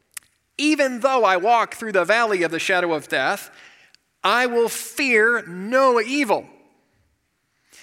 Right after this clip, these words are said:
So if we really do have all kinds of things to fear, and every reason to fear in the valley of the shadow of death, that's why it's called that, why not fear? And these folks had every reason to fear.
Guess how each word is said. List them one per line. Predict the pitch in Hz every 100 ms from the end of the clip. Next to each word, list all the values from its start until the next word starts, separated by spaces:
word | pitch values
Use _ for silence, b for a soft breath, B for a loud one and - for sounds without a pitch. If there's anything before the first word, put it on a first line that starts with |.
| B B
So | - 240
if | 214
we | 277 330
really | 311 294
do | 240 254
have | 220 220 214 170 -
all | 277
kinds | 294 240 262 226
of | 202
things | - 208 196 175
to | 165
fear, | - 180 147 156 196 b b b b b b _
and | 127
every | 196 269 269
reason | 294 233 220
to | 175
fear | - 190 139 151 196
in | 165
the | 139
valley | 180 202 196
of | 175
the | 165
shadow | 202 185 175
of | 147
death, | - 123 170 - -
that's | 165 220 175
why | 214 214
it's | 180 -
called | - 240 240 190
that, | 131 120 160 - B B B _
why | 127 156 247
not | 240 240
fear? | - 285 302 208 - - _ _ _ _ _ _ _ _ _ _ 143
And | 170
these | 262
folks | - 220 175
had | 180
every | 165 156
reason | 156 151 147
to | 131
fear. | - 147 104